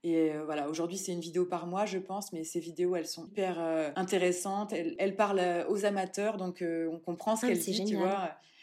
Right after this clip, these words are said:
Speaker 2: Ouais,
Speaker 1: Et,
Speaker 2: elle
Speaker 1: euh, et elle
Speaker 2: vulga-,
Speaker 1: parle de
Speaker 2: vulgarise
Speaker 1: femmes.
Speaker 2: l'art, en fait, en quelque sorte.
Speaker 1: Exactement,
Speaker 2: D'accord.
Speaker 1: exactement. Et j'adore son travail et, et je pense que ce, ça serait un, un podcast très enrichissant.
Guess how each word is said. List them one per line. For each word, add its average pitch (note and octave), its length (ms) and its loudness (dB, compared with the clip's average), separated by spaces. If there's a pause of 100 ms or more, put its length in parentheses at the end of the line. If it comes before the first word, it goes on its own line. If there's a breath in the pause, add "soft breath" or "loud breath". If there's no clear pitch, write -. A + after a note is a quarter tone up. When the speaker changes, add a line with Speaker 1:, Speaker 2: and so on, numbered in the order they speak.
(100)
Speaker 2:
Ouais, A#3+ 160 6
Speaker 1:
Et, E3+ 60 6
Speaker 2:
elle - 20 6
Speaker 1:
euh, D#3+ 40 6
et D#3 80 6
elle - 60 6
Speaker 2:
vulga-, - 260 6
Speaker 1:
parle - 140 6
de B3+ 40 6
Speaker 2:
vulgarise B3+ 320 8
Speaker 1:
femmes. B3+ 180 6
Speaker 2:
l'art, G3+ 220 2
en F#3+ 140 -2
fait, - 440 -10
en G3+ 80 -8
quelque G3 220 -10
sorte. F#3 40 -6
Speaker 1:
Exactement, E3 640 -2 (100)
Speaker 2:
D'accord. D4 100 0
Speaker 1:
exactement. F3+ 680 -2
Et D3+ 500 -4 (260 loud breath)
j'adore E3 320 0
son E3 140 -8
travail D#3+ 400 -4
et, - 480 -6
et D#3 60 -4
je D#3+ 100 -2
pense G3+ 240 -2
que D#3+ 380 0
ce, - 160 -8
ça - 440 -4
serait F#3 200 -4
un, D#3+ 220 -2
un E3+ 60 -6
podcast G#3+ 460 -4
très A#3+ 220 0
enrichissant. G#3+ 360 2